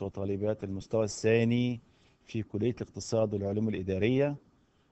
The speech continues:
السلام عليكم ورحمة الله وبركاته. هذه الحلقة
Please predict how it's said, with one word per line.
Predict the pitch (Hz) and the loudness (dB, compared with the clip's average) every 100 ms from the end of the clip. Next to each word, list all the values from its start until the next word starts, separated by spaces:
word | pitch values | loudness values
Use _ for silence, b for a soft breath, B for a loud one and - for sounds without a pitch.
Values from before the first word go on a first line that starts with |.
| - | -16
السلام | - 113 120 110 | -4 2 4 4
عليكم | 104 113 113 107 | 4 0 -2 -2
ورحمة | 113 101 101 | -2 -4 -8
الله | 98 104 104 | -2 0 2
وبركاته. | 95 98 - 82 - _ _ _ _ _ _ _ _ b b b b | 0 -2 -6 -10 -12 _ _ _ _ _ _ _ _ b b b b
هذه | - 107 123 156 135 | -4 -2 2 2 2
الحلقة | 131 143 143 135 143 | 2 0 2 0 -2